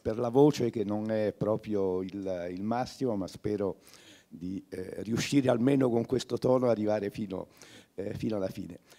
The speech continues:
Eh, ringrazio molto perché questo invito mi ha fatto un grande piacere, era tanto che non tornavo a Bari e poi mi sembra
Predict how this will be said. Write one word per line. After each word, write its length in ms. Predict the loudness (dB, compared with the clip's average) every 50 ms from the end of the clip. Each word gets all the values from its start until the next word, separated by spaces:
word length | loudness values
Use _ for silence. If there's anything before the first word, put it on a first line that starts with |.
| _ _
Eh, 400 | -10 -8 -6 -4 -4 -4 -4 -4
ringrazio 500 | -4 -2 0 2 2 2 2 2 2 4
molto 440 | 6 4 4 4 2 4 2 2 4
perché 480 | 4 0 0 0 -2 -2 0 0 0
questo 340 | -2 -2 -4 -6 -6 -6 -6
invito 380 | -6 -4 -4 -4 -2 -2 -2 -2
mi 100 | -2 -4
ha 40 |
fatto 300 | -4 -6 -8 -8 -6 -6
un 280 | -6 -6 -6 -6 -6 -6
grande 380 | -4 -4 -2 -2 -2 -4 -6 -4
piacere, 640 | -4 -6 -6 -4 -2 -2 -2 0 -2 -2 -2 -4 -4
era 200 | -6 -8 -8 -8
tanto 460 | -4 -2 0 0 0 0 -2 -4 -6 -6
che 100 | -6 -6
non 420 | -8 -8 -8 -8 -8 -8 -10 -10
tornavo 760 | -8 -8 -8 -8 -8 -8 -6 -4 -4 -2 -2 -2 -2 -2 -2
a 80 | -4 -4
Bari 460 | 0 0 2 2 2 2 2 0 0
e 100 | -2 -4
poi 200 | 0 0 0 0
mi 100 | 0 -2
sembra 480 | -4 -4 -4 -2 -2 0 0 0 -2